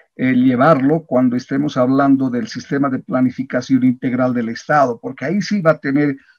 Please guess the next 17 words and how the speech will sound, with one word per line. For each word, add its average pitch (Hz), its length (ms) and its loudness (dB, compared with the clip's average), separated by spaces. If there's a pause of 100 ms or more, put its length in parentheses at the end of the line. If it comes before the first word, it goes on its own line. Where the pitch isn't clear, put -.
(180)
sentido 143 600 2
que 135 100 -4
hablemos 135 400 2
de 131 100 -2
la 117 100 0
nueva 143 260 2
estructura 202 580 -4
del 117 160 -6
Estado 123 400 -6
plurinacional 120 800 -4 (440)
y, 147 560 4
y 165 60 -2
por 151 300 -4
qué 208 280 -4 (100)
la, 131 520 2
la 139 460 -4
importancia 151 920 0